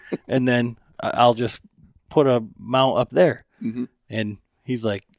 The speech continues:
Speaker 2: "Yeah, I can do that." And he, like, he's like, "Can you, like, elaborate on that a little bit?" And I'm like, "I just need a bolt with two things, like
Speaker 1: Mm-hmm.
Speaker 2: that
Speaker 1: <laughs>
Speaker 2: pancake."
Speaker 1: These things
Speaker 2: And
Speaker 1: that come together, it does
Speaker 2: <laughs> Yeah,
Speaker 1: this.
Speaker 2: like the, yeah.
Speaker 1: <laughs>
Speaker 2: He's like, okay. And, but that's what I mean. Like,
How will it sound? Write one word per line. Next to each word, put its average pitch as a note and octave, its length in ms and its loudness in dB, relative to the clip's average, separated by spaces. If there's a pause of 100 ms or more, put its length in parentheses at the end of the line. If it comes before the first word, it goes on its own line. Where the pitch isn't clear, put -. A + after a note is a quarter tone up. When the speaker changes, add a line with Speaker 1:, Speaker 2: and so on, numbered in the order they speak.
(140)
Speaker 2:
"Yeah, E3+ 160 4
I G3+ 80 4
can A2 120 -6
do F#2+ 140 -8
that." G#2 260 -6
And G2+ 140 -16
he, G#2 380 -8
like, F#2+ 220 -12 (340)
he's A2+ 220 -18
like, - 100 -14
"Can A2+ 100 -14
you, G#2+ 160 -12
like, G2+ 220 -10 (360)
elaborate D3+ 540 0
on E3+ 120 -2
that F3 160 0
a E3+ 40 0
little F3 180 -2
bit?" F#3+ 280 0
And G#2+ 140 -12
I'm G2+ 100 -18
like, - 220 -14
"I E3 80 -2
just E3+ 200 -6
need F3+ 100 2
a B2+ 40 2
bolt D#3 500 -4
with - 140 -8
two E3+ 200 -12 (120)
things, D#3+ 540 -2
like - 180 0
Speaker 1:
Mm-hmm. D3+ 100 0 (120)
Speaker 2:
that - 120 -6
Speaker 1:
<laughs> - 60 -6
Speaker 2:
pancake." D#3 280 0 (120)
Speaker 1:
These C3 80 4
things F3 180 4
Speaker 2:
And C3+ 80 8
Speaker 1:
that B2+ 80 6
come E3+ 160 -2
together, E3+ 280 6
it C#3 60 6
does D3 140 10
Speaker 2:
<laughs> - 60 8
Yeah, G2+ 420 8
Speaker 1:
this. - 140 -8
Speaker 2:
like D3 180 2
the, D3 520 -2
yeah. F#3 240 6 (260)
Speaker 1:
<laughs> - 260 -6
Speaker 2:
He's C3+ 160 4
like, A#2+ 160 4 (280)
okay. E3+ 480 6 (520)
And, D3+ 240 2 (340)
but D#3 220 0
that's F#3 180 4
what D3 100 -2
I C3+ 40 -2
mean. F3 220 2
Like, G#2 300 -4